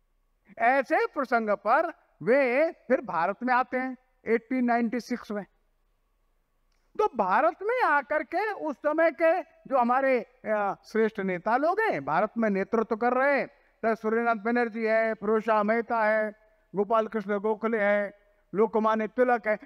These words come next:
सबके साथ वार्ता करते हैं, स्थान स्थान पर जाते हैं, और स्थान स्थान पर जाकर के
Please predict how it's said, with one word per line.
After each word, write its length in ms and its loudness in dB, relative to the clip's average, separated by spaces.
सबके 440 0
साथ 200 2
वार्ता 360 0
करते 300 -10
हैं, 120 -16
स्थान 340 0
स्थान 280 2
पर 160 0
जाते 300 -2
हैं, 200 -4
और 180 2
स्थान 360 0
स्थान 300 0
पर 160 0
जाकर 460 2
के 440 0